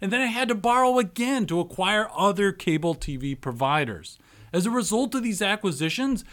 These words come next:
Adelphia's debt ballooned from three billion to nearly thirteen billion dollars. And this growing debt put the company at risk of violating its debt covenants. You see, when banks lend money, they make the borrowers agree to certain stipulations.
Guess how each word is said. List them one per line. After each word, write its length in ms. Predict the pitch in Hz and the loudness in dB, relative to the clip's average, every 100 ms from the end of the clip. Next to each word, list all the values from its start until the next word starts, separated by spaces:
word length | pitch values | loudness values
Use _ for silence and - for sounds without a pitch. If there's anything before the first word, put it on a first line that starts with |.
| - - | -14 -4
Adelphia's 640 | 175 - 196 214 233 151 | -2 2 2 4 2 2
debt 320 | - 180 190 | 4 2 2
ballooned 440 | 190 170 165 214 214 | 0 2 2 2 0
from 160 | 160 | -6
three 320 | - 151 220 | -6 -4 -4
billion 440 | 262 285 294 294 254 | -2 -2 0 -2 -2
to 120 | - | -2
nearly 380 | 185 208 202 185 | -2 -2 -2 -4
thirteen 880 | 147 - - 220 196 - 208 202 147 | -6 -8 -2 0 -2 -2 2 2 2
billion 400 | 151 165 160 151 | 0 0 -2 0
dollars. 640 | 139 139 127 82 - - _ - - - | 2 2 2 -4 -14 -20 _ -20 -10 0
And 160 | 156 | 2
this 180 | 175 202 | 2 0
growing 340 | 240 247 226 | 0 0 0
debt 260 | 151 175 180 | 0 -2 0
put 140 | 175 | -2
the 60 | 175 | -4
company 440 | - 151 202 202 | -4 -4 -2 -2
at 120 | 175 127 | -2 -2
risk 240 | 165 - | -2 0
of 160 | 147 95 | -4 0
violating 600 | 135 151 147 147 143 135 | -2 0 -2 -2 -2 -2
its 160 | - | -4
debt 260 | - 131 - | -2 -2 -2
covenants. 540 | 127 98 95 76 - _ _ - - | -6 -6 -12 -14 -20 _ _ -10 -4
You 60 | |
see, 160 | 180 254 | 0 2
when 160 | 262 | 2
banks 320 | 190 247 277 262 | 4 2 2 0
lend 260 | 254 214 | 2 2
money, 280 | 190 233 208 | 4 2 2
they 120 | 165 | 0
make 220 | 175 233 | 0 -2
the 60 | 233 | -4
borrowers 520 | 156 170 196 220 214 | -2 2 4 4 2
agree 240 | 175 156 190 | -2 -2 -2
to 60 | |
certain 360 | 151 - 202 175 | -2 -2 -2 -2
stipulations. 800 | - 185 180 185 285 - 120 85 | -2 -2 0 2 2 0 -6 -10